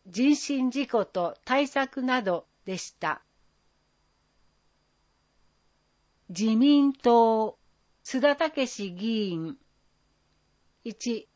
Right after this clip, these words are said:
サウンディング型市場調査での提案を受けて、銀河アリーナ単独による運営は？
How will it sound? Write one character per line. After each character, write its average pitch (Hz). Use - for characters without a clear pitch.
サ 254
ウ 320
ン 294
デ 285
ィ 285
ン 285
グ 269
型 254
市 247
場 311
調 302
査 208
で 208
の 185
提 254
案 247
を 226
受 214
け -
て、 170
銀 294
河 294
ア 294
リ 285
ー 208
ナ 185
単 269
独 277
に 254
よ 254
る 254
運 226
営 208
は？ 247